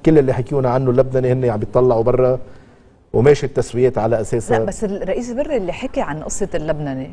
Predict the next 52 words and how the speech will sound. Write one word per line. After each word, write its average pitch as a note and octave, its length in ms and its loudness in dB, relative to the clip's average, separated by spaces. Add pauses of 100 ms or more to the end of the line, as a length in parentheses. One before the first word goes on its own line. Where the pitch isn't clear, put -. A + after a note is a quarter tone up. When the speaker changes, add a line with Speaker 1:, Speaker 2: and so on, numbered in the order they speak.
Speaker 2:
واللي D3+ 180 -4
Speaker 1:
كله C#3 100 2
Speaker 2:
بعتقد D3 160 4
Speaker 1:
حكى A2+ 80 2
Speaker 2:
كان G#3+ 160 2
Speaker 1:
عن G3 80 0
Speaker 2:
بيقصده G#3 240 2
Speaker 1:
الموضوع F#3+ 240 -4
Speaker 2:
دكتور G3+ 160 0
Speaker 1:
اللبناني. F#3 220 2
Speaker 2:
بيدون، A#3 360 0 (380)
آه، G3 180 2
قال D4 320 2
إنه C#4 280 4
هيدي C#4+ 160 2
فرصة D4+ 520 4
للبناني، A3+ 520 2
بس B3+ 240 2
هو E4+ 380 4
كان C4+ 160 6
عم A#3 140 4
يحكي B3 320 4
إنه A3+ 220 6
سين B3+ 280 6
سين B3 420 6
Speaker 1:
كله، A2+ 240 -2
كله. G#3 100 4
Speaker 2:
وسين B3 300 4
ألف، B3 400 4 (280)
وبالحقيقة C#4 680 2
رجعنا C#4+ 420 -2
إلى C4 220 0
هذا C4+ 280 2
الواقع، C4 460 0
Speaker 1:
الرئيس A#2 360 0
Speaker 2:
إنه G#3+ 100 4
Speaker 1:
بري C4 100 6
Speaker 2:
إذا A3+ 160 4
برا B3+ 300 0
ما A#3 100 -2
انتهت A3+ 440 -6
الأمور G#3 260 -6
ما، D4 120 -4
ما - 120 -4
Speaker 1:
الر-، - 100 -2
Speaker 2:
بتخلص E3+ 360 -4
هون. C#3+ 60 -8
Speaker 1:
ما B2+ 60 -2
بدنا C3 260 -4
نكون B2 240 -4
كمان A2+ 340 -2
نحن G#2 420 -6